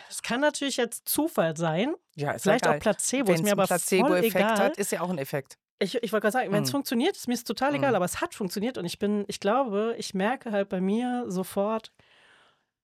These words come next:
Speaker 2: Die
Speaker 1: also
Speaker 2: Good Vibrations.
Speaker 1: Schmerzen haben ist halt
Speaker 2: Hm.
Speaker 1: Kacke,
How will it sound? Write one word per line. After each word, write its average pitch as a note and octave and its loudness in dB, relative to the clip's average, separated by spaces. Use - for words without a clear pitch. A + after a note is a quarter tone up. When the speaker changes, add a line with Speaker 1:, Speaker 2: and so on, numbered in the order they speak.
Speaker 2:
Die G3+ 2
Speaker 1:
also G3 4
Speaker 2:
Good - -4
Vibrations. D#3+ 0
Speaker 1:
Schmerzen G3 -2
haben G#3 0
ist - -6
halt E3 0
Speaker 2:
Hm. D#3+ -10
Speaker 1:
Kacke, D#4+ -2